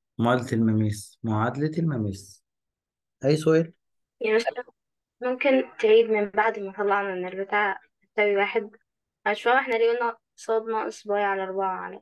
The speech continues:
Speaker 2: كده.
Speaker 1: ما هي دي معادلة ال-، هي دي المعادلة. المعادلة عشان أجيب معادلة المماس،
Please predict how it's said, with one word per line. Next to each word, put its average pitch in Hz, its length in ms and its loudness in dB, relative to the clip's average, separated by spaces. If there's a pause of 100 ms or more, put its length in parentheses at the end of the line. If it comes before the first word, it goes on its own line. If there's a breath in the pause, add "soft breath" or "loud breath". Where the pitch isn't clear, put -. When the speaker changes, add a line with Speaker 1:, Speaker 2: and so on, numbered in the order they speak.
(100)
Speaker 2:
كده. 190 220 -8 (540)
Speaker 1:
ما 107 100 -2
هي 151 80 2
دي 160 80 0
معادلة 151 400 0
ال-، 117 260 -4
هي 151 180 0
دي 156 60 -2
المعادلة. 123 680 -2 (440)
المعادلة 143 640 2 (120)
عشان - 220 -4
أجيب 165 220 -2
معادلة 160 400 0
المماس، 143 720 -4